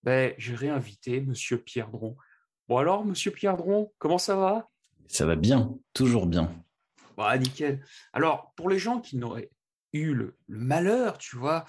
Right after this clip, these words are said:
Speaker 1: de ne pas entendre la, la première interview, peux-tu, voilà, te représenter rapidement ?
Speaker 2: Alors, je sais pas trop comment je m'étais présenté. On avait fait l'épisode huit ensemble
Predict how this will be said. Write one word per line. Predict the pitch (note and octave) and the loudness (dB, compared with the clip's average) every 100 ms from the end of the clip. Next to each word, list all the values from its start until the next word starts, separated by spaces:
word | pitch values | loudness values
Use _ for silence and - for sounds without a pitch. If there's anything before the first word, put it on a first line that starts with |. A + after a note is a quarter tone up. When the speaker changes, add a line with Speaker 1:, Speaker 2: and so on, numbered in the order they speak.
| - - - - | -16 -20 -20 -4
Speaker 1:
de | A#2+ | 0
ne | A2+ | 0
pas | C3+ - G#3 | -2 0 0
entendre | G#3+ C#3+ - E3+ D#3+ - | 2 -4 -4 -4 -4 -8
la, | - | -14
la | - - | -16 -12
première | - B2+ C3+ | -8 -4 -4
interview, | B2+ A#2+ B2+ G#3 | -4 -6 -8 -8
peux-tu, | - C3+ - F#3+ | -10 -12 -6 -6
voilà, | C#3 B2 D3 | -2 0 0
te | C#3+ - - - | -4 -16 -20 -20
représenter | - A2+ - A#2+ A2 A2 C3 | -10 -10 -6 -6 -6 -6 -8
rapidement ? | A2 - - - - _ _ _ _ - - - - _ _ _ _ _ E2+ | -8 -12 -18 -20 -20 _ _ _ _ -20 -20 -20 -20 _ _ _ _ _ -4
Speaker 2:
Alors, | - | 0
je | |
sais | G2+ | 2
pas | A2 | 2
trop | - | 0
comment | C#3+ B2 | 2 4
je | G#2 | 4
m'étais | A2+ - G#2 | 4 2 0
présenté. | - A2 A2 C3+ | 2 2 2 2
On | A2 | 4
avait | F2+ | 2
fait | - F#2+ | 2 0
l'épisode | F2 F#2 F#2 E2+ | 0 0 0 0
huit | A#2 F3 - - - | -2 -6 -10 -14 -6
ensemble | - - D#3 G2+ F2+ | -4 0 2 2 0